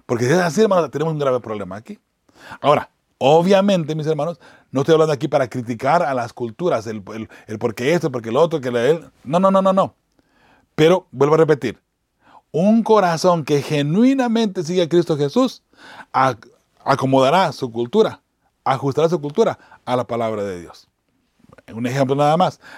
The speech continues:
Hay aldeas en África, en India, donde es,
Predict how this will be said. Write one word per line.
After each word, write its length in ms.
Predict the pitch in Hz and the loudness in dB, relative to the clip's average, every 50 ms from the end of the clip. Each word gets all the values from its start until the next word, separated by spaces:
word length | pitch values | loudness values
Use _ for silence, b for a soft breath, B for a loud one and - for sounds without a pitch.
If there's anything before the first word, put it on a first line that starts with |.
| B B | B B
Hay 160 | - 120 139 156 | -2 0 2 2
aldeas 580 | 156 160 160 165 190 190 170 151 - - _ _ _ _ _ _ _ _ _ _ _ _ _ _ _ _ _ _ _ _ | 2 0 0 0 0 0 0 -2 -8 -18 _ _ _ _ _ _ _ _ _ _ _ _ _ _ _ _ _ _ _ _
en 340 | - 113 107 107 104 104 104 | -6 -4 -2 -2 -2 -4 -4
África, 600 | - - 139 160 151 156 151 131 143 131 131 123 | 0 2 2 2 2 0 -6 -4 -4 -4 -4 -4
en 80 | 120 131 | -6 -6
India, 220 | 147 143 127 117 | -6 -4 -4 -4
donde 420 | 110 113 113 117 113 117 110 104 b b b b b b _ _ - _ _ _ - | -4 -2 -4 -2 -2 -2 -2 -4 b b b b b b _ _ -20 _ _ _ -8
es, 360 | - 120 131 120 104 98 - | 0 0 0 0 0 -10 -16